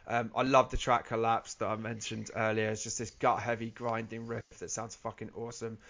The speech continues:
I love the bounce on, uh, Manufactured Hope. It's almost got this kind of Crossfaith-esque ravey vibe to the, to the intro, like the keys that run under it. Um,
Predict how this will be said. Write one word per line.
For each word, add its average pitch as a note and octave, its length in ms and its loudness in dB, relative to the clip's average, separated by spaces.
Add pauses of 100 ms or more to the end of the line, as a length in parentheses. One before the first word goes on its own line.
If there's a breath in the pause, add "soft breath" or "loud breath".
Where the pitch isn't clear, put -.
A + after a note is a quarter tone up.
(180 soft breath)
I - 60 -4
love B2 160 4
the B2 80 -4
bounce A2+ 460 0
on, A2+ 340 -2 (160)
uh, A2+ 140 -2
Manufactured A2+ 640 -4
Hope. A2+ 340 -2 (300 soft breath)
It's - 80 -10
almost B2+ 260 0
got B2 100 2
this G#2+ 100 -4
kind A#2+ 260 -2
of A2 180 -2 (440 soft breath)
Crossfaith-esque A#2 840 0
ravey A#2 600 0
vibe A2+ 380 2 (240)
to A#2 100 -2
the, A2+ 300 0
to - 100 -12
the A2+ 160 -2
intro, A2 500 -4
like A2 160 -4
the - 80 -8
keys A2+ 300 -6
that A2 140 -6
run A2 200 -4
under A2 360 -6
it. A2 140 -6 (520 soft breath)
Um, A2 380 -2